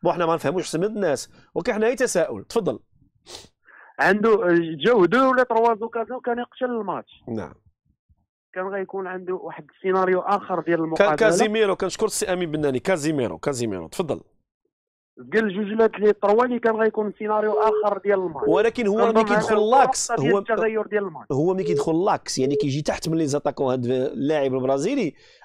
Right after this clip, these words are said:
Speaker 1: اقوى، لان عنده واحد السرعه خياليه في الانتقال بكره القدم، وانه يكون لاعب حر على انه يكون مستقر في كولوار، يعني يكون في جهه. انا جاني هو اقوى، يعني جاني انه كيضيعوا له الجهد ديالو هو في كولوار.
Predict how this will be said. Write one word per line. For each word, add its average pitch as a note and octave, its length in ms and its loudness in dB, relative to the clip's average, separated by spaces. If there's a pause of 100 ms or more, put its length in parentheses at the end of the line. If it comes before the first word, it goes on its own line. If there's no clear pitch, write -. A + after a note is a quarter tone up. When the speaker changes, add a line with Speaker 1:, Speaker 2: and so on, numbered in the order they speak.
(120)
Speaker 1:
اقوى، B3 480 6 (380)
لان F3 120 2
عنده G#3+ 200 0
واحد F#3 140 4
السرعه E3 500 0
خياليه D4+ 680 4
في - 80 -6
الانتقال A3+ 520 0
بكره F#3+ 240 0
القدم، F#3+ 480 0 (340)
وانه A3 200 2
يكون A#3+ 220 -2
لاعب A3+ 240 4
حر F#3 380 6 (280)
على E3 180 2
انه A#3+ 260 -2
يكون A#3 200 -2
مستقر G3+ 440 0
في - 100 -12
كولوار، G#3+ 480 6
يعني E3+ 180 0
يكون F#3 200 -4
في D3 60 -6
جهه. G#3+ 520 0 (320)
انا G#3 160 2
جاني A3+ 220 2
هو A3 140 6
اقوى، D#3 460 -2 (140)
يعني E3+ 380 -2 (320)
جاني A#3 220 2
انه A#3+ 120 2
كيضيعوا A3+ 400 2
له A#3 60 2
الجهد D#3 320 -2
ديالو A3+ 300 4
هو D4+ 160 2
في - 120 -18
كولوار. F3+ 360 0